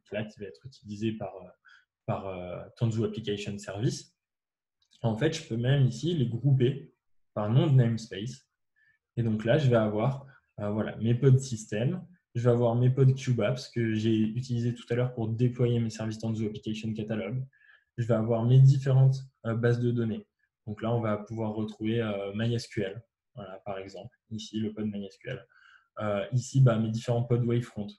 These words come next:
que vous venez de voir. Donc, on peut avoir accès à, à toute, à toute cette donnée, euh, euh, assez facilement, hein. Voilà, en un clic, on, on, on est allé dessus.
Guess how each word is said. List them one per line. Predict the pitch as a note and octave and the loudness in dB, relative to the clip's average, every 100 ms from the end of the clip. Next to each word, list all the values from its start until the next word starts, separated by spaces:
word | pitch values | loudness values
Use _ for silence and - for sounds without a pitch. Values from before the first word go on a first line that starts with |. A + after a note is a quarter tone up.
| - | -12
que | |
vous | G#2+ G#2+ | -10 -10
venez | G#2+ G2 | -10 -12
de | |
voir. | B2 _ _ _ _ _ _ _ _ _ _ B2 | -16 _ _ _ _ _ _ _ _ _ _ -6
Donc, | A2 | 2
on | C3+ | 4
peut | E3 | 8
avoir | D#3 C#3+ C#3+ | 6 6 4
accès | B2+ - | 2 2
à, | C3+ A2 | 2 2
à | G#2+ A#2 | -2 -6
toute, | A2 A#2 - | -6 -8 -4
à | A2 G2 G2 | -4 -4 -6
toute | G#2+ A2 | -8 -8
cette | - A2 | -6 -4
donnée, | G#2+ G#2 A#2 A#2+ | -4 -2 0 0
euh, | G2 G2+ - - - _ | -2 -12 -16 -20 -20 _
euh, | G2 G2+ | -6 -4
assez | E2+ C3 D#3 | 0 2 2
facilement, | D#3 B2+ - A2 D#3+ C3 | 0 0 0 0 0 2
hein. | C#3 D3 | 0 -2
Voilà, | G#2+ G#2+ | -2 0
en | B2 G#2+ | 0 2
un | A2 | 0
clic, | G#2+ B2+ C3 | 0 -2 -2
on, | A2+ | -2
on, | G2+ G#2 G#2 G2+ G2+ | -6 -8 -10 -10 -10
on | G2+ G2+ | -12 -10
est | G2+ | -12
allé | F#2+ | -14
dessus. | - - | -16 -20